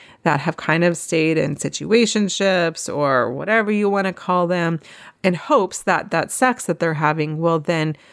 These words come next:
somehow, like, help the person they're having sex with, like, see the light and, like, see that they're in love with the person. And then,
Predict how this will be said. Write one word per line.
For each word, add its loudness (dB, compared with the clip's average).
somehow, 0
like, -2
help 0
the -4
person 2
they're 0
having 0
sex 0
with, 0
like, 0
see -2
the 2
light 0
and, 0
like, 0
see 0
that -2
they're 0
in -2
love 0
with -6
the -4
person. -2
And 0
then, -2